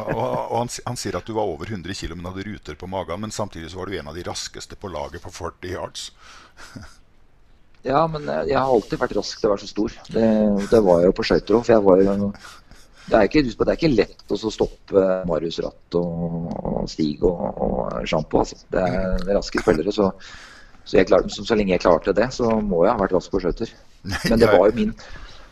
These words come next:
Speaker 2: det var jo min forse da, skøyter. Jeg var veldig opptatt av å gå på skøyter. Jeg, det var det jeg trente veldig mye, for jeg synes det var gøy å gå på skøyter.
Speaker 1: Mm.
Speaker 2: Jeg husker, ehm, det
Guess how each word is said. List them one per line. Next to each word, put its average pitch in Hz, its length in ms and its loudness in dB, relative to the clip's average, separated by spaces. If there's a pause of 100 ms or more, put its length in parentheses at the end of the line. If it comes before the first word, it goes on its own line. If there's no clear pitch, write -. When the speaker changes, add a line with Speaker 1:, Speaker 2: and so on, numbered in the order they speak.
(180)
Speaker 2:
det 117 80 4
var 110 160 6
jo 135 80 -2
min 131 120 -4
forse 113 320 0
da, 127 120 -2
skøyter. 143 480 -2
Jeg 120 320 -6
var 113 240 -4
veldig 98 240 0 (160)
opptatt - 320 -8
av 113 80 2
å 101 80 -4
gå 95 80 -8
på 110 80 -4
skøyter. 110 320 -2
Jeg, 107 320 0 (160)
det 107 160 6
var - 80 -2
det 90 140 2
jeg - 100 -6
trente 95 320 -6
veldig 87 160 -6
mye, - 160 -6
for 113 140 6
jeg 101 100 -4
synes - 240 -4
det 104 80 2
var 104 160 4
gøy 104 240 2 (240)
å - 80 -8
gå 107 80 2
på 101 80 -4
skøyter. - 320 -4 (320)
Speaker 1:
Mm. 98 100 -4 (1300)
Speaker 2:
Jeg 113 140 -2
husker, 110 340 2
ehm, 110 540 4 (580)
det 117 80 4